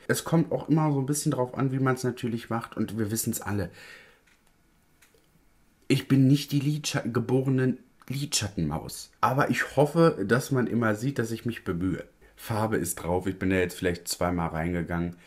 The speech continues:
Sehr, sehr, sehr, sehr schöner Ton. Ich stelle gerade fest,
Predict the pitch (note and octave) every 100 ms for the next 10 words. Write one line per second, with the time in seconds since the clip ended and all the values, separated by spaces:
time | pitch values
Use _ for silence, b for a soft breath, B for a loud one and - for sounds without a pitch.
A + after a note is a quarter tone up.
0 | B - F2 A2+ A2+ G#2+ G2 F2+ F2+ -
1 | - A2+ C3 B2+ C3 D#3 C#3+ B B B
2 | - D3 - G3 C4+ - A#2+ A2 - C3+
3 | G#3+ - - -